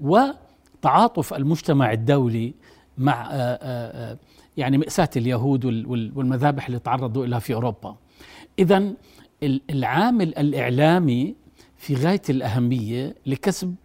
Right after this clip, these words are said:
آه، آه، آه، المجتمعات الدولية، ولذلك الصهيونية نعم نجحت، آه، آه، في هذا المجال. من هنا أهمية، آه، بالنسبة لفلسطين عاملين، العامل الأول النضال الفلسطيني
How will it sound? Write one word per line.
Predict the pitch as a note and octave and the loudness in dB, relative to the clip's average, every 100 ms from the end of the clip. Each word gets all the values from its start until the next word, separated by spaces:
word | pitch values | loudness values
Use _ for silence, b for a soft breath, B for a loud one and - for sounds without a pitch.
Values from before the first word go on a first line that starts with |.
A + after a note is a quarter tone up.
| _ - | _ -8
آه، | C3+ B2+ | -6 -4
آه، | - B2+ B2 A#2+ C3+ A#2+ | -6 -8 -10 -10 -10 -10
آه، | C#3 b b b | -12 b b b
المجتمعات | D3+ D3+ - D#3 C3+ C#3 C#3 | -2 0 0 2 4 2 2
الدولية، | A#2+ A#2+ G#2+ G2+ F#2 B2+ - b b - | 0 0 0 -4 -8 -14 -20 b b -6
ولذلك | C3+ D#3+ A3 G#3+ | 0 2 2 0
الصهيونية | G3 - D3 D3+ D#3 E3 D#3+ E3 E3+ A3+ | -4 -2 -2 0 2 2 2 0 -2 -4
نعم | C#3 D#3+ D3 C#3+ C3 | 0 0 0 0 -2
نجحت، | D3+ - D3+ D3+ - b b | -4 -2 -2 -2 -12 b b
آه، | B2 B2+ B2 - | -8 -6 -6 -8
آه، | C3 | -8
في | A#2 D3 | -4 0
هذا | C3+ B2+ | 2 2
المجال. | A#2 A2+ G#2+ F#2+ G#2+ _ _ _ _ - | 2 -2 -4 -8 -14 _ _ _ _ 0
من | E3 | 4
هنا | G#3+ C4+ G3 F#3+ - B B B B - | 4 4 4 2 -4 B B B B -6
أهمية، | D3+ F3 G3+ A3+ G3 F#3+ - - | 0 2 2 2 4 2 0 -4
آه، | D3 C#3 - | -2 -2 -2
بالنسبة | C3+ E3 G3+ E3+ | 0 0 0 0
لفلسطين | C#3+ - C#3 B2 D#3 D3 | 0 -2 -6 -4 0 2
عاملين، | A#2 C3 B2+ B2 G2+ - | 2 2 2 0 -2 -6
العامل | C3+ D3 A3 G3 | 0 2 2 -2
الأول | F3+ F#3+ D#3+ D#3 - B B B - | 0 0 0 -2 -6 B B B -4
النضال | E3+ D#3+ D3 F3 G3+ | 2 6 6 6 4
الفلسطيني | E3 - D3+ C3+ F3 E3+ D3+ D#3+ E3+ | 0 -2 -4 -2 -2 2 4 2 0